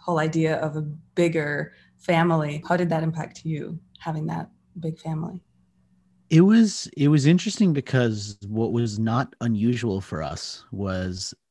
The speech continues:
Speaker 2: seeing two older, technically cousins, uh, but treating them as brothers. And actually in the Hindi language, like, the way you talk about, uh, your relationship with different people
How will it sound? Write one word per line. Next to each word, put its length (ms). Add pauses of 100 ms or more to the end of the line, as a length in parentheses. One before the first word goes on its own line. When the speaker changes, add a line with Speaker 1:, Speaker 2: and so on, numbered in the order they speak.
(140)
Speaker 2:
seeing 720
two 520
older, 560 (640)
technically 500
cousins, 800 (180)
uh, 120 (100)
but 280
treating 340
them 160
as 100
brothers. 460 (800)
And 140
actually 320
in 120
the 140 (120)
Hindi 240
language, 520
like, 160
the 140
way 240
you 220
talk 400
about, 400 (240)
uh, 380 (180)
your 280
relationship 720
with 340
different 300
people 480